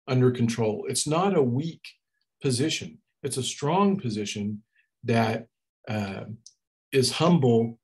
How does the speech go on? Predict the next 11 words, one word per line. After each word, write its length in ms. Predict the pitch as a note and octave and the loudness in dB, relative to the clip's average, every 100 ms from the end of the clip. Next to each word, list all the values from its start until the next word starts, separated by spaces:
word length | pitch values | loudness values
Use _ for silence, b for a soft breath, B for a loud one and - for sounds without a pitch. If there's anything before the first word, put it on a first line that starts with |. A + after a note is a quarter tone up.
| _ | _
because 260 | B2+ C3 A2+ | -4 -2 -2
it's 140 | A2+ | -4
confident, 580 | - C#3 B2 A#2 - - _ _ _ _ | -2 0 0 -2 -8 -16 _ _ _ _
and 100 | B2+ | -2
it's 140 | A#2 A#2+ | 0 0
confident 600 | - C#3+ B2 C3 A#2+ A#2+ | 0 0 2 2 2 0
in 100 | A#2 | -2
the 60 | |
Lord. 420 | G#2+ G#2+ G#2 - - b b _ | 0 -2 -4 -8 -18 b b _
And 160 | C#3+ C3+ | 0 4
when, 400 | C3+ C3+ B2+ | 4 4 2